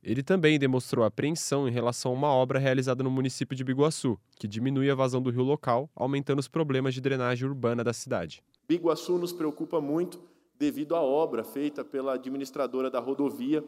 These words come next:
Speaker 2: que infelizmente encurtou a vazão do rio com a construção da nova ponte. Isso foi o verdadeiro causador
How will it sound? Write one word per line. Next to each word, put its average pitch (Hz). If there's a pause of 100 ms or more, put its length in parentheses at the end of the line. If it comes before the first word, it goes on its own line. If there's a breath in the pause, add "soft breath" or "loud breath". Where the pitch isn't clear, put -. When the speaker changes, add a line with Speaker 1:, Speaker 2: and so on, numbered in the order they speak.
(320)
Speaker 2:
que 139
infelizmente 185
encurtou 185
a 196
vazão 147
do 147
rio 143 (160)
com 190
a 185
construção 160
da 151
nova 147
ponte. 151 (380 soft breath)
Isso 175
foi 175
o 170
verdadeiro 170
causador 175